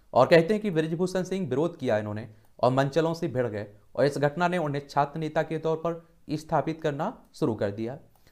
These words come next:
पहलवानों वाली कद काठी के ब्रजभूषण को कुछ ही समय में युवाओं का भरपूर साथ मिला और उन्नीस सौ उन्यासी में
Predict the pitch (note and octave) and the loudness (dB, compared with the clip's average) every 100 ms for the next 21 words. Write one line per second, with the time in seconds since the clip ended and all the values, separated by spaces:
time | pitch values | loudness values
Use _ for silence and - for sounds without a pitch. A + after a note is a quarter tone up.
0 | - - D3 D3+ D#3 F3+ G3 F3+ F#3 F#3 | -18 4 6 8 8 8 6 4 4 2
1 | F#3 F3+ C3 F3 E3+ C#3 C3 C#3+ F3+ E3+ | 4 6 4 2 -2 -2 -2 -4 -4 -2
2 | E3 D#3 D3+ F3 E3+ D3 D3 D#3 C3 B2+ | -4 -4 -4 -4 -4 -4 -2 -4 -4 0
3 | C3 D3+ D3+ A#2+ B2 C3+ D#3+ - - - | 0 0 -2 -4 -6 -4 -6 -10 -20 -2
4 | B2+ C3+ C#3+ D#3 E3+ B3+ - _ - D3 | 2 2 2 -4 -4 -6 -16 _ 4 6
5 | E3+ F3 G#3+ G#3+ A#3 D3 C#3+ D3 C#3 G#3 | 4 2 0 0 0 0 0 2 0 -2
6 | B2+ G2 | -6 -8